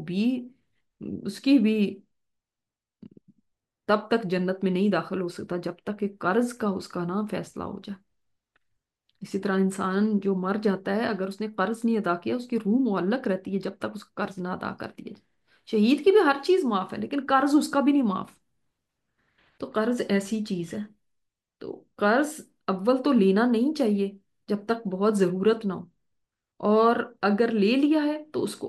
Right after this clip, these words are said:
अदा करने की जल्द से जल्द फिक्र होनी चाहिए। तो इसमें कर्ज से भी पनाह मांगेगी और गुनाहों से,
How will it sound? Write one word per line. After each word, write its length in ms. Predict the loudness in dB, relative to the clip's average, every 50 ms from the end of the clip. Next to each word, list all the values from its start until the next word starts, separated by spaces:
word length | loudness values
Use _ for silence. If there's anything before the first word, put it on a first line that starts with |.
| -4
अदा 280 | -2 -2 -2 -2 -2 -2
करने 320 | -2 -4 -4 -2 -2 -2 -2
की 140 | -2 -2 -4
जल्द 240 | -4 -4 -6 -6 -4
से 140 | -4 -4 -4
जल्द 220 | -2 -4 -4 -4 -4
फिक्र 280 | -6 -6 -6 -4 -6
होनी 220 | -4 -4 -6 -6 -8
चाहिए। 320 | -10 -10 -12 -10 -10 -12 -16 _ _ _ _ _ _ -20 -20 -20 _ -18
तो 40 | -8 -4 -2
इसमें 380 | -2 0 2 2 2 2 2
कर्ज 220 | 2 -2 -2 -2 -2
से 140 | -4 -2 -2
भी 120 | 0 0
पनाह 260 | 0 0 0 0 0 0
मांगेगी 340 | 0 0 0 0 0 0
और 120 | -2 -2 0
गुनाहों 420 | 0 0 2 2 2 2 2 2 2
से, 140 | 2 0